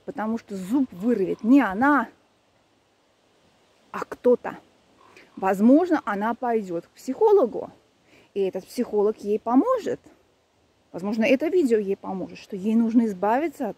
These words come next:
токсичных родителей. Потому что правило «не контакт» с психопатами и нарциссами действует в том числе и на родителей. Это не важно, кто у вас,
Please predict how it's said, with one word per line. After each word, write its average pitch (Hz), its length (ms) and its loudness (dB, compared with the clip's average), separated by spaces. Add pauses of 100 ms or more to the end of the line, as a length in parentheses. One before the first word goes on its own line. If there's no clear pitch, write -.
токсичных - 680 -12
родителей. 190 640 -10 (920)
Потому 226 260 2
что - 160 -4
правило 226 480 2
«не 208 160 -2
контакт» 214 760 -4 (160)
с - 240 -20
психопатами 208 1080 -6
и 190 280 -8
нарциссами 196 720 -6
действует 185 540 -4
в - 80 -20
том 294 280 4
числе 285 380 -4
и 202 120 -8
на 214 140 -6
родителей. 220 560 -6
Это 202 120 -10
не 247 140 4
важно, 226 460 2
кто 247 420 -2 (360)
у 196 80 -8
вас, 226 440 -2